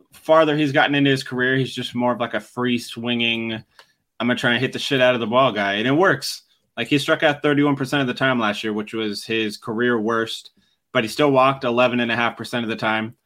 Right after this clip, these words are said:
just shy of a fifteen percent barrel rate. Uh, that's the one, two, three, that's the fourth year in a row that he's had a thirteen percent barrel rate or higher. He finished last year at fourteen point eight percent. Forty-three and a half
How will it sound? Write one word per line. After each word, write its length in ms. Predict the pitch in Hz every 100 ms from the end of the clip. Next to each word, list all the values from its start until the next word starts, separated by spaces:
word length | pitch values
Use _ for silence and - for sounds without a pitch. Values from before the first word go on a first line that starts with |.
| _ _ _ _ _ 113
just 300 | 107 175 175
shy 260 | 175 165
of 100 | 151
a 40 | 113
fifteen 440 | - 147 - 143
percent 380 | 135 - 127 101
barrel 260 | 117 123 95
rate. 320 | 95 113 - _ -
Uh, 180 | 107 107
that's 220 | 135 -
the 140 | 123
one, 260 | 107 120 123
two, 280 | - 127 117
three, 260 | 120 120
that's 200 | 113 135
the 60 | 143
fourth 340 | 139 143 139
year 140 | 143 139
in 60 |
a 60 | 120
row 160 | 123 110
that 100 | 104
he's 240 | 110 104
had 280 | 113 110 101
a 200 | 101 98 -
thirteen 380 | 123 - 120 107
percent 380 | 107 117 107 -
barrel 240 | 95 110 107
rate 180 | 110 101
or 100 | 85
higher. 460 | 104 104 85 80 _ _ _
He 100 | -
finished 280 | 104 117 107
last 200 | 110 110
year 100 | 110
at 60 | 101
fourteen 440 | 120 - 120 110
point 220 | 113 98 -
eight 200 | 110 -
percent. 380 | - 117 113 - _ _ _ _ _ _ _ _ _ _ _ - - - - _ - -
Forty-three 520 | 165 165 143 151 147
and 80 | 135
a 40 |
half 440 | 131 139 - -